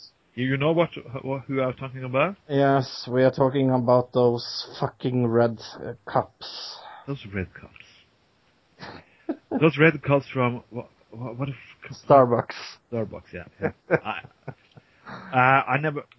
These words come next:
Speaker 1: we have some good cafeterias with coffee here, so I never use Starbucks anyway.
Speaker 2: I don't think we have, uh, Starbucks in Norway, do
Speaker 1: And no,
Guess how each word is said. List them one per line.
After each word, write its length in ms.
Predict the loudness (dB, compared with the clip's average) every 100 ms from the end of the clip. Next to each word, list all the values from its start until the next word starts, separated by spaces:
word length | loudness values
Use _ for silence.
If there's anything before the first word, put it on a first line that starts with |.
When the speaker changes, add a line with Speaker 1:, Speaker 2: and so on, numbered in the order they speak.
| -20 -14
Speaker 1:
we 80 | -6
have 160 | -4 -4
some 140 | -6 -8
good 200 | -10 -8
cafeterias 580 | -14 -14 -6 -4 -4 -8
with 140 | -20
coffee 300 | _ -16 -14
here, 100 | -16 -14
so 80 |
I 40 | -12
never 200 | -12 -12
use 180 | -16 -18
Starbucks 460 | -20 -20 -20 -20 -20
anyway. 280 | -20 -20 -20 -10
Speaker 2:
I 80 | -2
don't 280 | 2 2 0
think 240 | -4 -6 -6
we 100 | -4
have, 220 | -4 -8 -6
uh, 480 | -2 2 2 0 -4 -6
Starbucks 480 | -2 -2 -2 -10 -10
in 100 | -8
Norway, 380 | -6 -4 -4 -2
do 80 | -2
Speaker 1:
And 100 | -2
no, 200 | -4